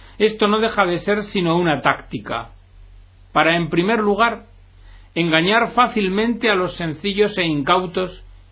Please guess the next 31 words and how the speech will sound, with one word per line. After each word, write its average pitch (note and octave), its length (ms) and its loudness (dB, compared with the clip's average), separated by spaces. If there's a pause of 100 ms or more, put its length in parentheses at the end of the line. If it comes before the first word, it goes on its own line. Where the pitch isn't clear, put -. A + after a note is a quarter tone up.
(100)
y A3 100 2
multiplicar F3 720 0
el E3+ 160 2
número F3 320 0
de D3+ 100 0
adeptos, C#3+ 560 -2 (920)
y, G3+ 120 4
en F#3 120 2
segundo G3+ 500 2
lugar, C3+ 460 0 (540)
para F3+ 220 2
lograr G3 400 4
la G#3 200 2
propagación F#3 680 0
del G#3 180 0
gran G#3 240 2
error G3+ 280 2
de G3 100 2
los E3+ 180 -2
tiempos F#3+ 400 -2
actuales, D#3+ 600 2 (920)
el D#3+ 380 2 (120)
indiferentismo E3+ 1080 0
religioso F3 840 0 (200)
y F#3 120 0
la G3+ 80 4
igualdad D3+ 720 2
de C3 200 -4
todos D3+ 360 0
los C3 180 -2
cultos. B2 500 0